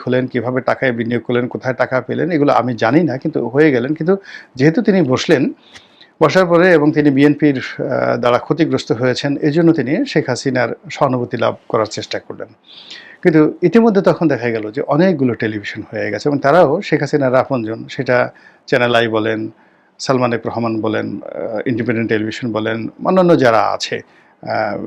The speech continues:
এটিএন নিউজ, এটিএন বাংলা, তো তারা সবাই বলল যে না, একটা বিশেষ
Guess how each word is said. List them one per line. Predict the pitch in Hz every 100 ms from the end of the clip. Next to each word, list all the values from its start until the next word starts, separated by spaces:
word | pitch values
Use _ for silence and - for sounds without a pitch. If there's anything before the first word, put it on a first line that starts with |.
| -
এটিএন | 135 127 131
নিউজ, | 120 113 113 110
এটিএন | 120 127 113
বাংলা, | 110 110 110 - _ _ _ _ _ _ _ _ _ - _ _ _ -
তো |
তারা | 165 190 208 156 254 - -
সবাই | - 175 214 160 214 294 - 151
বলল | 139 120
যে | 107
না, | 101 - - _ _ _ - - - - -
একটা | 143 135
বিশেষ | 160 - 233